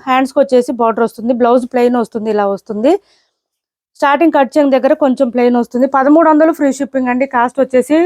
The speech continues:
థర్టీన్ హండ్రెడ్ ఫ్రీ షిప్పింగ్. థర్టీన్ హండ్రెడ్ ఫ్రీ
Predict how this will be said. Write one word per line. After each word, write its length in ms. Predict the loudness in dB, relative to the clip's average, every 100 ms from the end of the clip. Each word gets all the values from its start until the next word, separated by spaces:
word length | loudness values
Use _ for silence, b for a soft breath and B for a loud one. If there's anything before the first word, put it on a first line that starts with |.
| 0
థర్టీన్ 400 | -2 0 2 2
హండ్రెడ్ 300 | 2 0 0
ఫ్రీ 140 | -2
షిప్పింగ్. 400 | 0 -4 -6 -10 -12 _ _ _ _ _ _ -4
థర్టీన్ 360 | -2 2 4 4
హండ్రెడ్ 280 | 2 0
ఫ్రీ 120 | 0